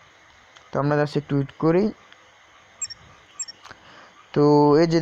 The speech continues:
দেখুন আপনারা এখান থেকে ডাউনলোড করে আপনারা এই অ্যাপসটা ডাউনলোড করে নেবেন, ঠিক আছে। আপনারা যখন অ্যাপসটা ডাউনলোড করে ইনস্টল করবেন, ওপেন করবেন, তখন দেখবেন যে আপনার সেম, সেম এরকম একটা ইন্টারফেস চলে আসবে।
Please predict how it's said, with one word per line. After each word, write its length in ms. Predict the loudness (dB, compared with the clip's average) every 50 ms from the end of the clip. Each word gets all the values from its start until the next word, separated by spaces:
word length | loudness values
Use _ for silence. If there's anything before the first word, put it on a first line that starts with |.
| 0
দেখুন 220 | -2 0 0 0 0 0 -2
আপনারা 280 | -2 -2 -2 0 0 2 2
এখান 140 | 2 0 0 0
থেকে 120 | 0 0 0 0 0
ডাউনলোড 300 | 0 0 0 0 -2 0 0
করে 120 | 2 2 2 2
আপনারা 240 | 0 0 0 0 2 2
এই 40 | 2 2
অ্যাপসটা 280 | 2 2 0 -2 -4 -4 -2 0
ডাউনলোড 280 | 0 0 0 0 0 -2 -2 -2
করে 140 | 0 0 2 0
নেবেন, 180 | 0 0 -2 -2 -2
ঠিক 120 | -2 -2 -2
আছে। 140 | 0 0 2 2 0 -2 -4 _ -20 -20 -20 -20 _ _ _ _ _ _ _ -16 -16 -16 -20 _ _ _ _ -20 -20 -20 -20 -20 -20 -20 -20 -20 -18 _ -6 -6
আপনারা 320 | -6 -4 -2 -2 0 0 0 0 0 0
যখন 200 | 0 0 0 2 2
অ্যাপসটা 280 | 2 0 0 -2 -4 -2 -2
ডাউনলোড 260 | 0 0 0 0 0 0
করে 100 | 0 0 2 2
ইনস্টল 320 | 0 0 0 0 0 0 0 -2 0 0
করবেন, 280 | 2 2 2 2 0 0 -2 -2
ওপেন 200 | -2 -2 -2 0 0 0
করবেন, 180 | 0 -2 -2 0 0 -2
তখন 180 | 0 0 0 2 2
দেখবেন 200 | 2 0 0 0 0
যে 40 | 0 -2
আপনার 240 | -2 -2 -2 -2 -2 -2
সেম, 120 | 0 0 0 0 -2 -4
সেম 240 | -2 0 2 2 2 2 0
এরকম 180 | 0 0 0 -2
একটা 120 | -2 0 0
ইন্টারফেস 280 | 0 0 2 0 0 -2 -2 0
চলে 200 | 2 2 4 4 4 2
আসবে। 320 | 2 0 -2 -2 -2 -2